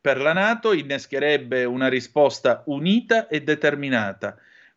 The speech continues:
Questo avviene due settimane dopo una serie di attacchi contro i gasdotti Nord Stream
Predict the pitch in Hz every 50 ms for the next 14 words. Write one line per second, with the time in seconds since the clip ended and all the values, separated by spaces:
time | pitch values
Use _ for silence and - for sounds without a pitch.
0 | _ _ - - 156 160 151 143 - - 214 220 196 160 143 135 123 135 143 139
1 | 127 123 117 113 151 185 175 - 160 - - - 139 135 139 135 131 127 123 120
2 | 113 101 113 135 135 127 127 120 120 120 120 113 147 135 127 120 113 123 120 117
3 | - 143 135 127 123 - - - 120 104 - _ _ _ _ _ _ - 147 151
4 | 151 147 135 - - 135 135 127 123 120 120 113 120 123 123 120 107 117 127 123
5 | 117 117 123 143 147 139 143 - - 120 113 104 107 123 135 135 127 131 131 -
6 | - 175 170 190 190 185 190 196 220 220 220